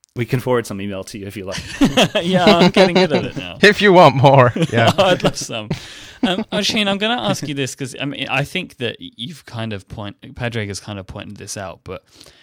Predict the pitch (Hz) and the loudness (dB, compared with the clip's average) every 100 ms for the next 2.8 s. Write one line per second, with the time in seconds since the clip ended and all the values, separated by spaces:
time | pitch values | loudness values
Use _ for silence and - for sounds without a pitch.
0 | _ 151 196 226 208 - 156 131 117 - | _ -6 -4 -4 -4 -4 -2 -2 -4 -6
1 | 110 107 - 110 113 104 95 98 95 101 | -8 -8 -10 -10 -8 -8 -10 -10 -10 -10
2 | 107 113 107 104 104 98 - | -10 -12 -12 -8 -8 -8 -10